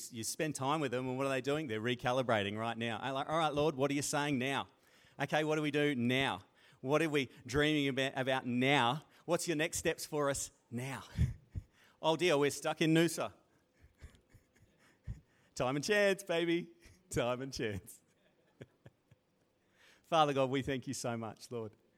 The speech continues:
God, there are things beyond our understanding. That's why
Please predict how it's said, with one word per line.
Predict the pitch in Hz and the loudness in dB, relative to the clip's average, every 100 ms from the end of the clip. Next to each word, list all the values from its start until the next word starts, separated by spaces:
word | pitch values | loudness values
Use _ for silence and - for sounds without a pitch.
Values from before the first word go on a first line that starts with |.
| _ _ _ _ _ _ _ _ _ _ _ _ _ _ - | _ _ _ _ _ _ _ _ _ _ _ _ _ _ -2
God, | 170 | 2
there | 165 165 | 4 4
are | 170 | 2
things | 170 139 | 0 -2
beyond | - 139 135 | -2 -4 -4
our | 127 120 113 _ _ _ - | -6 -6 -10 _ _ _ -2
understanding. | 139 120 135 127 135 | -2 0 -2 -2 0
That's | 135 - | -2 -2
why | 123 117 | -2 0